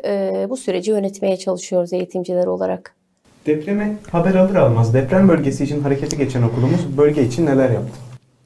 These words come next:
Speaker 1: Evet, e, neler yaptığını herhalde en yakın ben anlatabilirdim. E, altı Şubat tarihinde ben, e, altı ay önce Malatya'dan İzmir'e geldim.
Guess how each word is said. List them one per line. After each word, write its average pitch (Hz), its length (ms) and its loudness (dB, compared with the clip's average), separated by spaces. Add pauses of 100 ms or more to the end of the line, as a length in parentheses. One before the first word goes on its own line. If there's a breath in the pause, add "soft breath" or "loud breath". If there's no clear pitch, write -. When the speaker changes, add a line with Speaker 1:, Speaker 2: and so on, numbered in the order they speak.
(140)
Speaker 1:
Evet, 233 400 -2
e, 214 440 0 (180)
neler 302 300 2
yaptığını 277 460 -2
herhalde 254 400 0
en 254 120 -2
yakın 233 300 -8
ben 240 120 -2
anlatabilirdim. 196 920 -8 (640 soft breath)
E, 120 560 0
altı 262 300 -4
Şubat 262 360 -6
tarihinde 233 520 -4
ben, 262 280 -6
e, 220 400 -4
altı 240 320 -2
ay 262 140 -2
önce 220 520 -4
Malatya'dan 226 640 -4
İzmir'e 208 380 -2
geldim. 196 460 -4